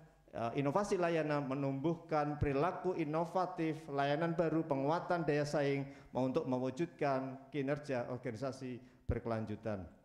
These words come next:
Kemudian pada implikasi manajerial, tawazun inovasi sosial mendorong kinerja organisasi berkelanjutan.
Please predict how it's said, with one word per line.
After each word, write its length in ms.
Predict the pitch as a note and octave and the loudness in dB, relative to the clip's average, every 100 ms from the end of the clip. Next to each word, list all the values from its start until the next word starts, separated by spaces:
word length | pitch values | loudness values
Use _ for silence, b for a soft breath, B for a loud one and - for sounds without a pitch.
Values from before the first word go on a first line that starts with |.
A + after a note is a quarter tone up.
| _ _ _ _ _ | _ _ _ _ _
Kemudian 640 | C3 D3+ D#3 E3 E3+ F3+ | -4 -4 0 2 2 0
pada 240 | D#3+ D3 E3 | -2 0 -2
implikasi 480 | C#3+ C#3+ E3+ E3+ | 0 0 -2 0
manajerial, 720 | F3 D#3+ D3 C#3+ B2+ C3+ F3+ B3+ B B B _ | -2 0 -2 -2 0 2 2 -2 B B B _
tawazun 480 | C#3+ D#3+ E3 G#3+ | 2 2 2 2
inovasi 320 | G#3+ G3+ G3 F#3+ | 2 2 2 2
sosial 480 | F#3 F#3+ G3 F#3+ F#3+ F3+ | 0 2 2 2 0 -2
mendorong 480 | E3 C#3 E3+ G3 F#3+ | 0 2 2 2 0
kinerja 560 | E3 E3 F3 F3 F3 | -2 -2 -4 -2 -2
organisasi 320 | D#3 E3+ D#3 - | 0 -2 -4 -2
berkelanjutan. 720 | D3+ C#3+ C3+ C3+ C3+ B2+ | -2 0 0 -2 -2 -2